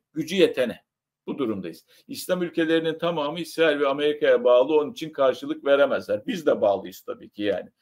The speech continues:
neticede. E, "Dünyada adalet yok." demiş. "Dualarla göndeririz." E, evet, sadece dua ediyoruz, o kadar.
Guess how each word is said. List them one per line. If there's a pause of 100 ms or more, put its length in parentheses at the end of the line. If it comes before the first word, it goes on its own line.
(140)
neticede. (440)
E, (460)
"Dünyada
adalet
yok."
demiş.
"Dualarla
göndeririz." (340)
E, (420)
evet,
sadece
dua
ediyoruz,
o
kadar.